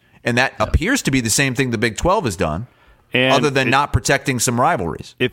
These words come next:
Speaker 2: feels to me like they're, well, it's not an every year thing, but Kansas, Kansas State,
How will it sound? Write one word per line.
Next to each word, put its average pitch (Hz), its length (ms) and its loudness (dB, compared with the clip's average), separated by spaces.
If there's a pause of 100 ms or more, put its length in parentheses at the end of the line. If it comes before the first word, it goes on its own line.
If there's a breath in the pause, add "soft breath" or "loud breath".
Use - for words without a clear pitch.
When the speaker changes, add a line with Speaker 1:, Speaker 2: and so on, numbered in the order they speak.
(140)
Speaker 2:
feels 156 300 2
to - 80 -2
me 123 180 2
like 113 260 0
they're, 107 180 2 (1500 loud breath)
well, 110 240 2
it's - 140 -4
not 113 200 2
an 104 160 -2
every 104 360 0
year 98 260 0
thing, 107 380 -2
but 95 240 -6
Kansas, 117 500 -2
Kansas 104 440 -4
State, 95 520 -2